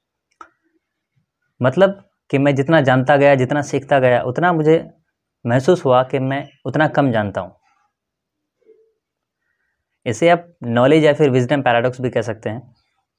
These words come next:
तो welcome back दोस्तों, हंड्रेड डेज कम्युनिकेशन चैलेंज के ग्यारहवें दिन में आपका स्वागत है। और आज मैं बात करूँगा लाइफ के थ्री पैराडॉक्सेस के बारे में,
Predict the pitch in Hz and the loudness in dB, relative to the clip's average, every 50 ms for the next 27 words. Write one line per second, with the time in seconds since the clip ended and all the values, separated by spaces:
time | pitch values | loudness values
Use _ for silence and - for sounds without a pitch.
0 | _ - - - - _ _ _ _ - 113 104 104 110 117 - 135 127 117 127 | _ -20 -20 -20 -20 _ _ _ _ -10 -6 -2 -2 0 0 0 0 2 2 2
1 | 131 131 123 131 127 - - 147 147 - _ _ _ _ _ - 226 - 143 139 | 0 0 -2 -4 -6 -6 -8 -10 -10 -12 _ _ _ _ _ -10 -4 -4 -2 0
2 | 139 147 135 - - 127 127 127 131 131 139 131 139 131 127 - 117 113 120 123 | 0 -2 -2 0 -2 -2 -2 -2 -2 -2 -4 -4 -4 -6 -2 -2 0 0 0 -2
3 | 120 - 123 113 107 104 113 107 110 123 131 135 123 127 127 131 139 135 - _ | -2 -4 -4 -4 -2 0 0 0 0 0 -2 -2 -4 -4 -6 -8 -10 -12 -18 _
4 | _ _ _ _ _ _ _ _ - 110 - - 120 113 - - 104 101 104 104 | _ _ _ _ _ _ _ _ -6 -6 -4 -2 -4 -4 -2 -2 -2 0 -2 -2
5 | 101 - 98 92 - _ _ _ _ _ _ _ _ _ _ _ _ _ _ _ | -4 -6 -12 -16 -18 _ _ _ _ _ _ _ _ _ _ _ _ _ _ _
6 | _ _ _ _ _ _ _ _ _ _ _ _ _ _ _ _ 120 117 - 117 | _ _ _ _ _ _ _ _ _ _ _ _ _ _ _ _ -6 -4 0 0
7 | 120 143 151 170 160 143 139 139 - - 151 147 151 147 143 127 120 120 127 131 | 0 0 0 0 0 2 0 0 0 -2 -4 -2 -2 -2 0 0 0 0 -2 -2
8 | - 143 135 - - 156 160 165 160 165 135 127 123 120 139 139 - - 147 - | -6 -8 -8 -6 -2 0 0 0 2 0 0 0 0 0 0 -2 -2 -4 -6 -2
9 | - 143 120 120 117 117 113 113 135 160 | -2 0 0 2 0 0 -2 -6 -10 -14